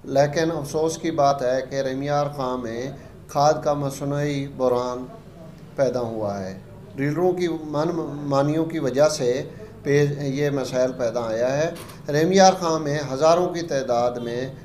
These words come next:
डीलर म-, मौजूद हैं, लेकिन खुफिया गोदामों में खाद मौजूद है। ज़िले इंतज़ामिया और तहसील इंतज़ामिया को खाद सेंटरों पर खाद फराहमी करने में नाकाम हो चुकी है। सिर्फ सादिकाबाद में दो हज़ार डीलर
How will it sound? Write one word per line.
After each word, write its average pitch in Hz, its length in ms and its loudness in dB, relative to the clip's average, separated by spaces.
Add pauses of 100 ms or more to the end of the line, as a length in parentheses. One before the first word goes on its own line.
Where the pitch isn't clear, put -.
(140)
डीलर 143 380 2
म-, 135 540 -6
मौजूद 123 480 -2
हैं, 151 200 0
लेकिन 139 440 -2 (140)
खुफिया 196 360 2
गोदामों 131 520 0
में 123 300 -6 (300)
खाद 135 640 4
मौजूद 131 440 -2
है। 160 340 4
ज़िले 156 260 0
इंतज़ामिया 170 680 2
और 151 680 2 (220)
तहसील 170 420 2
इंतज़ामिया 139 520 0
को 135 460 -4 (280)
खाद 185 300 8
सेंटरों 151 440 -2
पर 127 280 2
खाद 143 380 4
फराहमी 147 400 0
करने 127 320 -2
में 131 180 -4
नाकाम 131 360 -4
हो 113 140 -6
चुकी 98 340 -12
है। 95 260 -10 (600)
सिर्फ 190 280 4
सादिकाबाद 180 800 6
में 151 420 -4
दो 175 180 2
हज़ार 147 420 2
डीलर 131 480 -2